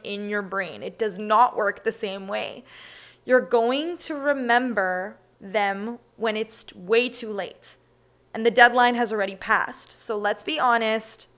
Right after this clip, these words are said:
How satisfying is it to take a pen to a paper and physically cross it off?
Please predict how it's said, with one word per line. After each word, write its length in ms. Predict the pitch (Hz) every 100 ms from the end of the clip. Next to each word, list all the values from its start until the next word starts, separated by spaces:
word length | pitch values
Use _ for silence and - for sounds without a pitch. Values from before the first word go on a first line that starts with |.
| _ _ _ _ -
How 260 | - 247
satisfying 800 | 311 302 254 247 - 214 196 202 -
is 160 | 208
it 160 | 190 180
to 120 | -
take 480 | 202 - - 220 220
a 120 | - 294
pen 500 | - - 240 190 190
to 220 | - 214
a 100 | 214
paper 580 | 226 - 220 - 180 175 - - - -
and 180 | 208 180 -
physically 760 | 269 254 277 285 285 294 302 _ _
cross 580 | - 240 208 196 - -
it 200 | 233 220 -
off? 540 | 190 160 185 - -